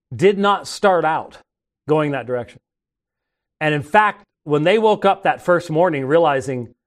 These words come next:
"I really don't believe this stuff anymore," they had been on that path for a long time and didn't realize it. And there wasn't anybody to warn them. And one of my concerns is some of you all, you may, you may stay, you're, you're so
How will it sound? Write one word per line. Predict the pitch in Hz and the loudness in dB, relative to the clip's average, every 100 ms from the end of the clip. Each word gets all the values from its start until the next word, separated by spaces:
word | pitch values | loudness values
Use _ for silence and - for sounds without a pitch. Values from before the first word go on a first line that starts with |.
| _ _ _ | _ _ _
"I | 147 | -8
really | 180 190 165 | -4 -2 -2
don't | 156 | -4
believe | 110 131 185 | -4 -4 -2
this | 151 - | -4 -6
stuff | 131 117 | -6 -6
anymore," | 117 110 101 - - _ _ _ _ _ _ - | -8 -12 -14 -18 -20 _ _ _ _ _ _ -2
they | 131 226 | 0 2
had | 233 | 2
been | 185 175 | 0 2
on | 170 | 0
that | 160 123 | -2 -6
path | 156 160 147 | -2 0 -2
for | - | -4
a | 123 | -6
long | 123 113 | -6 -10
time | 135 135 131 120 | -12 -12 -12 -12
and | 143 127 | -10 -6
didn't | 147 123 | -6 -6
realize | 123 131 107 - | -6 -6 -8 -20
it. | _ _ _ _ _ _ _ _ _ _ _ - | _ _ _ _ _ _ _ _ _ _ _ -6
And | 151 | 0
there | |
wasn't | 170 185 170 | 2 2 2
anybody | 170 170 | 2 2
to | 135 | 0
warn | 135 151 | -4 -6
them. | 101 98 _ _ _ _ _ _ _ _ _ _ _ _ _ _ _ _ _ _ _ _ _ - | -8 -18 _ _ _ _ _ _ _ _ _ _ _ _ _ _ _ _ _ _ _ _ _ -4
And | 156 151 147 143 - _ _ | 0 0 -2 -6 -10 _ _
one | 165 | 0
of | 165 | 2
my | 185 | 2
concerns | 214 151 175 160 127 | 0 0 0 0 0
is | 143 135 - | 0 0 -6
some | - - 165 269 | -16 -4 -2 0
of | |
you | 226 | 2
all, | 143 139 | 4 2
you | 147 240 | 2 0
may, | 233 156 123 - | 0 -2 -4 -8
you | 170 | -6
may | 226 190 | -2 -4
stay, | - - 170 175 | -4 -2 -2 -2
you're, | 151 170 | -2 -4
you're | 185 147 185 | -2 -4 -4
so | - 175 160 151 135 | -2 0 2 0 -6